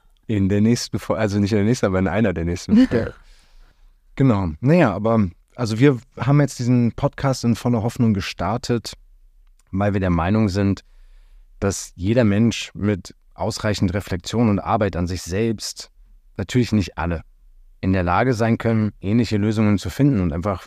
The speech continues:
Speaker 1: friedvoll und, und respektvoll und auf Augenhöhe miteinander zu kommunizieren, egal in welche Richtung es geht. Wichtig ist auf jeden Fall, dass kein Mensch sich viel zu lange, ähm, unterdrücken sollte und zurückstellen sollte,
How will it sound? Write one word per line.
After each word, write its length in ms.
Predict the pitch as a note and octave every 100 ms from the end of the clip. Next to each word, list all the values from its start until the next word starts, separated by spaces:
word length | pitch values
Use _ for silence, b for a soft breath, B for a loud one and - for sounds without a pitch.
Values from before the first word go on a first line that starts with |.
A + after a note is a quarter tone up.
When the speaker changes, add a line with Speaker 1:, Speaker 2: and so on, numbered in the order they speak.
| -
Speaker 1:
friedvoll 720 | - - B2 C#3 - B2 A#2+
und, 280 | G2 G2 G2
und 300 | F#2 F#2+ -
respektvoll 720 | F#2 - A2 - - A2 G#2
und 360 | F2+ F2 F2 D#2+
auf 200 | E2 -
Augenhöhe 380 | F#2 G2+ F2+ G2
miteinander 460 | F#2+ E2 F2 F2+ E2+
zu 120 | -
kommunizieren, 640 | F#2 F2 E2+ - A2 A#2 - - _ - -
egal 320 | G2 F#2 F#2+
in 100 | G2
welche 240 | G2 -
Richtung 300 | G#2 - G2
es 200 | E2+ -
geht. 300 | - G#2 D#2+
Wichtig 300 | F#2 - G2+
ist 200 | F#2 - _ -
auf 200 | F#2 -
jeden 340 | G2+ A#2 B2
Fall, 320 | - G#2 G2+
dass 280 | F2+ F#2 - _ _ _ _ _
kein 260 | - G#2 B2+
Mensch 260 | A2+ A#2+ -
sich 240 | G#2+ -
viel 220 | - B2+
zu 140 | - G2+
lange, 360 | G2 G#2+ G#2+ - _ _ -
ähm, 340 | G2 F#2 E2 - _ _ _ _ - - - - _ -
unterdrücken 580 | G2 F2 F#2+ F#2 B2+ B2
sollte 400 | G#2+ A2+ - A2+
und 240 | F2+ F#2+
zurückstellen 520 | - G#2+ - - G#2 F#2
sollte, 440 | G2 F#2 G2